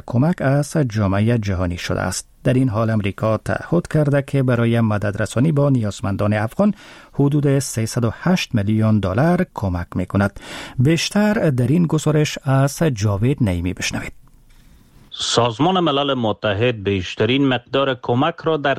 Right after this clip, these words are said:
Speaker 2: تاریخش برای افغانستان درخواست کرده. پنج میلیارد دلار در سال دو هزار و بیست و دو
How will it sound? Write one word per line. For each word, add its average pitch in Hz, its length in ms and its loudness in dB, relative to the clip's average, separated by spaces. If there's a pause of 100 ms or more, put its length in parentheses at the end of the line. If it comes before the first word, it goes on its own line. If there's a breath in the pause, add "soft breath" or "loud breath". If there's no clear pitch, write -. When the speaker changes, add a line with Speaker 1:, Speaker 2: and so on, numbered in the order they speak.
(120)
Speaker 2:
تاریخش 117 680 -2 (460 loud breath)
برای 170 280 0
افغانستان 123 760 -2
درخواست 92 600 -4
کرده. 82 340 -6 (540 loud breath)
پنج 180 440 -2
میلیارد 139 520 2 (100)
دلار 120 420 0
در 127 160 -2
سال 156 360 -2
دو 143 180 0
هزار 160 220 0
و 156 60 0
بیست - 360 -6
و 123 60 2
دو 143 260 2